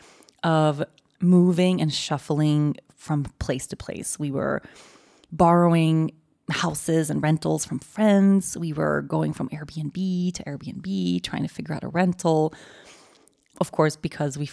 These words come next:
we found out that we had very toxic, dangerous, terrible mold growing in the entire roof of our house.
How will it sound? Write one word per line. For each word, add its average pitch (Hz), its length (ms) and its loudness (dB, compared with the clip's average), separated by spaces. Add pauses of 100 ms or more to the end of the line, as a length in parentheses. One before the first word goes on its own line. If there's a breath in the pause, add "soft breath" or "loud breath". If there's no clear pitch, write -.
(100)
we 156 100 -6
found 151 360 -2
out 135 240 0
that - 140 -4
we 147 120 -6
had - 500 -6 (180)
very 151 400 0
toxic, - 680 -10
dangerous, 139 520 -4
terrible 139 400 -6
mold 139 520 -2
growing 143 320 -4
in 147 100 -2
the 135 100 -4
entire - 380 -4
roof 143 380 -6
of 143 120 -8
our 147 120 -8
house. - 460 -8